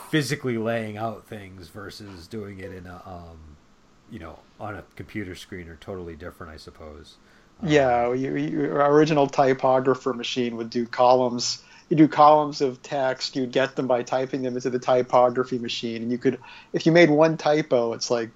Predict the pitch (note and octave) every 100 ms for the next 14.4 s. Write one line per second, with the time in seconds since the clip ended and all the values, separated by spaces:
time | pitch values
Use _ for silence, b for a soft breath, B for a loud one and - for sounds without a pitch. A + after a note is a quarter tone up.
0 | - D3 B2+ A#2 C3 B2 A2+ A#2+ A#2+ -
1 | - B2+ A2+ A#2 A#2 A#2 A2+ G#2+ A2 A#2
2 | A#2 A2 A#2+ - A#2 A#2 A#2 - A#2+ B2+
3 | E3+ D3+ F3 D#3 E3 G#3+ G3+ - F#3 F3
4 | C#3 - D3 B2+ G#2+ G2+ B B F3+ E3+
5 | - C3+ C3+ C3+ A#2+ A#2 C#3+ C#3 - B
6 | E3+ F#3+ D#3 F3+ E3 D3 D3+ C#3 C#3+ D#3+
7 | E3 D#3 D3+ C#3 - D3 C#3 C3 C3+ C#3+
8 | B2+ A#2 - C3 C3+ B2 A2 C3+ C#3+ A#3+
9 | C4+ - C4 C4+ - F3+ G#3+ G#3+ G3+ A3+
10 | G#3+ G#3+ F#3 D#3 C3+ B2+ C#3+ C#3+ C#3 C3
11 | C3 B2 A#2 A#2+ A#2 A2+ A#2 - D3+ C#3
12 | - F3+ E3+ D#3+ - D3+ C#3 C#3 C3+ B2+
13 | C3 B2 - B2+ C3+ B2+ B2+ A#2+ A#2+ B2
14 | A#2+ A#2 A#2